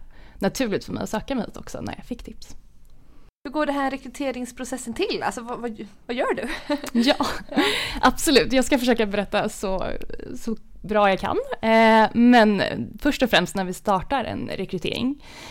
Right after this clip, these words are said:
Speaker 1: det första vi gör är att vi alltid utgår från våra kunders behov. Eh, vi fastställer lite praktiska detaljer till att börja med.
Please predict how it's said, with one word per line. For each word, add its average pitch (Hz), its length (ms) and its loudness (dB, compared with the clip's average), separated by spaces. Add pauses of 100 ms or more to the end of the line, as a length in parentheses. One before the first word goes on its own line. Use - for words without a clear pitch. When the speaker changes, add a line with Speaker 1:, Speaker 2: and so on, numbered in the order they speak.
(140)
Speaker 1:
det - 80 -8
första - 360 0
vi 185 180 -2
gör 175 280 0
är - 100 -4
att - 160 -10
vi - 60 -6
alltid - 300 -6
utgår - 300 -10
från - 420 -12
våra 95 140 -8
kunders - 360 -8
behov. 277 380 -4 (1040)
Eh, 185 600 -6 (1000)
vi 214 340 2
fastställer 208 760 -2
lite 226 200 -2
praktiska 208 400 -2
detaljer 226 340 2
till 233 120 0
att 220 60 2
börja 208 220 4
med. 226 180 -2